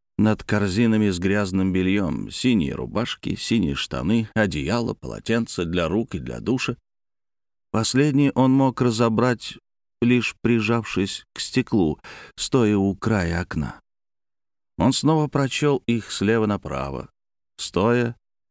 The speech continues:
сначала посередине, сильно напрягая глаза, чтобы прочитать последнюю надпись. "Рубашки, штаны".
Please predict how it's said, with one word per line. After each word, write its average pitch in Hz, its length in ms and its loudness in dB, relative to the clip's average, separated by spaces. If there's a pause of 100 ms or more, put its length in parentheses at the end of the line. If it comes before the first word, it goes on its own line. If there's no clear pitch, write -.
(160)
сначала 101 460 2
посередине, 98 600 2
сильно 117 320 2
напрягая 107 520 2
глаза, 98 460 0 (200)
чтобы 104 380 0
прочитать 95 880 -4
последнюю 87 720 0
надпись. 80 600 -2 (1080)
"Рубашки, 92 760 -2
штаны". 92 760 -4